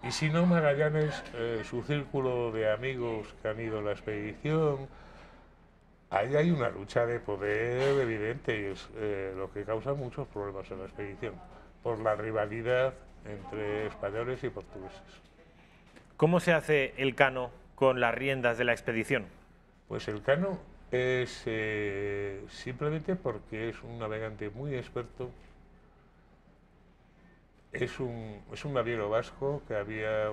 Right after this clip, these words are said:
Speaker 1: participado en las campañas de Guerra Capital con su barco, en las campañas contra el norte de África,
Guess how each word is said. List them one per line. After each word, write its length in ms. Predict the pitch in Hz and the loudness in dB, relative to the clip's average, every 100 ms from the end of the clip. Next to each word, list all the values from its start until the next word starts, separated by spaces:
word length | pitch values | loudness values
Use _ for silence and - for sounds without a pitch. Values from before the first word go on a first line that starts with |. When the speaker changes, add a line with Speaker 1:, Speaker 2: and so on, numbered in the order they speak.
| 101 | -2
Speaker 1:
participado 1120 | 104 101 110 95 107 - 113 107 107 107 107 104 | -6 -6 -10 -10 -10 -2 0 0 -2 -4 -6 -8
en 80 | |
las 100 | 98 - | -8 -8
campañas 400 | 107 - 110 107 | -6 -4 -4 -4
de 100 | 104 | -2
Guerra 180 | 104 | -4
Capital 440 | 101 104 107 117 120 104 | -4 -6 -4 -2 0 -2
con 160 | 92 - | -8 -10
su 160 | 107 | -2
barco, 400 | 120 135 123 - 117 | 0 0 -2 -6 -4
en 180 | 123 123 - - - - - | -4 -8 -14 -14 -12 -12 -10
las 140 | 95 92 | -10 -6
campañas 480 | 95 104 101 104 | -6 -4 -4 -6
contra 540 | - 95 95 101 95 92 | -8 -14 -8 -6 -4 -6
el 60 | 92 | -8
norte 280 | 101 - | -12 -8
de 140 | 110 117 | -4 -2
África, 460 | 113 110 104 117 | -4 -8 -8 -8